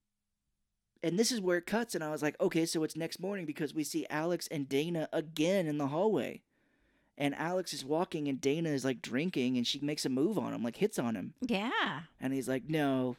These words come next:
Speaker 1: no, I'm, I'm okay." And I was like, "You just spoke. You did the whole, like, chicken hand on him." And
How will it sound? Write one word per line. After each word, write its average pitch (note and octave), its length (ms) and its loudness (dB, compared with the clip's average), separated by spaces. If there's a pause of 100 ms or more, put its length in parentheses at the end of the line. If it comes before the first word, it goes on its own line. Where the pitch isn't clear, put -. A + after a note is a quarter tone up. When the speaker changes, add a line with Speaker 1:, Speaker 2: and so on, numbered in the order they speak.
Speaker 1:
no, B2 360 2
I'm, A#2+ 240 0
I'm C3 200 0
okay." A2 480 -2 (400)
And C#3 80 0
I C#3 40 4
was B2+ 100 0
like, B2+ 160 2 (160)
"You G3 180 -2
just A3 240 2
spoke. A#3 400 2
You F3+ 80 -6
did F#3+ 180 4
the F3+ 120 4
whole, F#3+ 280 4
like, F3 220 0 (180)
chicken F3 520 -2
hand C3+ 440 2
on C#3 120 6
him." C3 340 2
And A#2+ 300 2